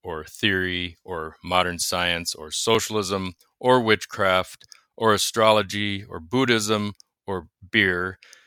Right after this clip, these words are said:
can offer that fills this God-shaped hole in the heart. There's only a person that can fill that hole. Three persons, really. Um, the problem and the solution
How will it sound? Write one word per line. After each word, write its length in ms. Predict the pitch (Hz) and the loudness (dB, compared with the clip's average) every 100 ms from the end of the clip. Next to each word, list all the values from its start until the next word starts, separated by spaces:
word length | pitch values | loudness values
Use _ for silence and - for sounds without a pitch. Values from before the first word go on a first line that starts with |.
| _ | _
can 140 | - 110 | -2 0
offer 400 | 101 107 - 90 | 2 0 -2 -6
that 200 | 90 87 | -6 -8
fills 380 | - 101 92 78 | -6 -4 -4 -4
this 380 | 85 - - - - | -8 -8 -10 -10 -4
God-shaped 520 | 87 82 - 82 - | -2 -2 -6 -8 -10
hole 320 | - 85 85 85 | -10 -8 -8 -10
in 100 | 80 | -14
the 80 | |
heart. 400 | 76 87 78 - - - - - _ - _ | -8 -8 -8 -12 -20 -20 -20 -20 _ -20 _
There's 160 | 95 95 | 0 2
only 260 | 98 90 | 0 -2
a 180 | - 87 _ | -6 -10 _
person 540 | - 151 - 76 71 - _ | 0 2 0 -4 -12 -20 _
that 140 | 85 82 | -8 -8
can 160 | 80 | -10
fill 260 | - 82 73 | -12 -10 -8
that 160 | 73 - | -10 -12
hole. 400 | - 80 - - _ _ - - - - - _ _ | -14 -12 -12 -18 _ _ -20 -20 -20 -20 -20 _ _
Three 200 | - 87 | -12 -12
persons, 500 | - - - - - | -10 -12 -8 -4 -6
really. 280 | 82 82 92 - | -6 -12 -12 -4
Um, 400 | 104 98 87 80 - | 4 4 4 -4 -12
the 80 | 101 | -10
problem 500 | - 131 147 127 107 | 2 2 4 0 0
and 220 | 104 107 | 0 0
the 80 | 98 | -2
solution 640 | - 98 95 - 80 80 | -6 -6 -8 -8 -12 -16